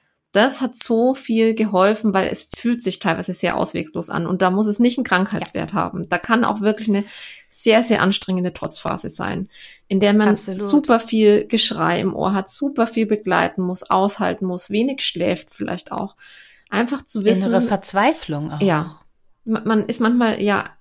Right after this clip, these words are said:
Speaker 1: ich weiß nicht, wie's, wie's dir geht, aber man weint ja auch manchmal einfach aus, <laughs> also auch, wenn man so
Speaker 2: Ja.
Speaker 1: verzweifelt ist, weil man nicht weiß, wie man, wie man das jetzt hinkriegen soll.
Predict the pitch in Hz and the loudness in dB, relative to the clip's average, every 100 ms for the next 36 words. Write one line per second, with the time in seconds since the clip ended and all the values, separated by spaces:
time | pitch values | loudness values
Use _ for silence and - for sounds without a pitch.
0 | - 214 190 254 202 202 196 - - 196 | -12 0 2 2 0 0 -2 -2 -8 -8
1 | 190 240 302 311 226 220 196 196 196 - | -4 -2 0 0 0 0 -2 -2 -4 -10
2 | - - 165 185 285 381 - - - 185 | -18 -6 2 2 4 2 0 -2 -6 -4
3 | 180 - 170 - - 190 - 269 - 269 | -6 -6 -8 -10 -10 -10 -10 -10 -4 -4
4 | - - 247 - 269 494 - - - - | 0 2 2 2 0 -2 -6 -8 -8 -2
5 | 214 214 196 175 453 - - 190 311 311 | 2 2 4 2 2 0 0 2 2 -2
6 | 240 233 214 220 285 - - 190 220 214 | -4 0 2 2 2 -2 0 2 2 -2
7 | 202 196 202 202 220 214 214 214 214 320 | -2 -2 -4 -2 0 2 0 0 0 0
8 | 320 - - - - - - | 0 -4 -10 -8 -8 -10 -12